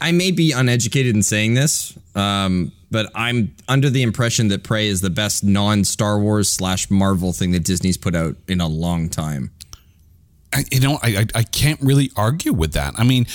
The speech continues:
Speaker 2: it's nice to see that they're putting in some documentaries and starting to be-,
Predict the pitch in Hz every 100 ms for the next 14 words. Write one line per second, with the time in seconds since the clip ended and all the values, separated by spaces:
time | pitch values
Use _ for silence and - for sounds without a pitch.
0 | - - - 165 - 156 180 175 147 131
1 | 123 113 110 113 110 123 113 95 - 98
2 | 87 - 95 92 98 92 - 110 107 101
3 | 101 104